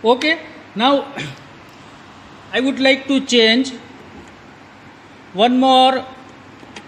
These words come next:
reading and, uh, change the A C source. So this will be the ten point twenty seven voltage as well as, uh, three milliampere is the current status. So you can take several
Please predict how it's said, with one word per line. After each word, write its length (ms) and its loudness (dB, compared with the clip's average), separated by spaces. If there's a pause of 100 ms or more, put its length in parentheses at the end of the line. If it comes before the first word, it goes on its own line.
(140)
reading 560 0 (500)
and, 280 0
uh, 80 2
change 260 0
the 420 4
A 120 -2
C 160 -4
source. 480 0 (580)
So 480 -2 (160)
this 220 -4
will 160 -2
be 120 -4
the 180 -2
ten 260 -2
point 240 -4
twenty 340 -4
seven 420 -2
voltage 580 -2
as 280 -6
well 220 -2
as, 320 -2 (400)
uh, 400 4
three 400 0
milliampere 760 -2
is 140 -6
the 160 -4
current 320 -4
status. 600 -6 (260)
So 480 2
you 160 0
can 340 2
take 360 2 (1080)
several 480 4